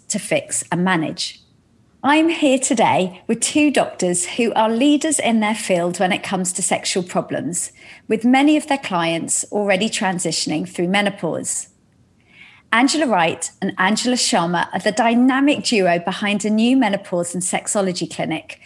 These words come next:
called Spiced Pear Health, opening its doors online in the summer of twenty twenty-one. Doctor Angela Wright is an experienced G P, clinical sexologist and menopause specialist,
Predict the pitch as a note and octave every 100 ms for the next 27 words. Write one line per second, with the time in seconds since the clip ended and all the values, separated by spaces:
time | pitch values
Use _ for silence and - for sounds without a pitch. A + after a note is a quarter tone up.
0 | - - - F#3+ - - G3 G3 G#3+ -
1 | - - F#3 E3+ E3+ - - D3+ - -
2 | - - - - G#3 G#3+ C#4 B3+ C4 -
3 | A3+ G3+ G3 - A3 A#3 F3 E3+ F3 F3+
4 | - - - - A3 A3+ - G#3+ G3+ G#3+
5 | G#3+ - E3+ - G3+ E3+ D#3+ - F3+ E3+
6 | C3 E3+ _ _ _ _ _ _ - C#4
7 | - - - A3+ B3+ B3+ D4+ A3 E3+ E3+
8 | - - G3 F3+ - - - D4 D#4 C4
9 | - - F3+ - - A3 C#4 _ - -
10 | - C#4+ D#4 D#4+ C4 - G#3 - F#3 E3
11 | E3 E3+ - - - F#3+ G#3+ A3 F3+ F3+
12 | - F#3 - A#3 - - D#3 E3+ - -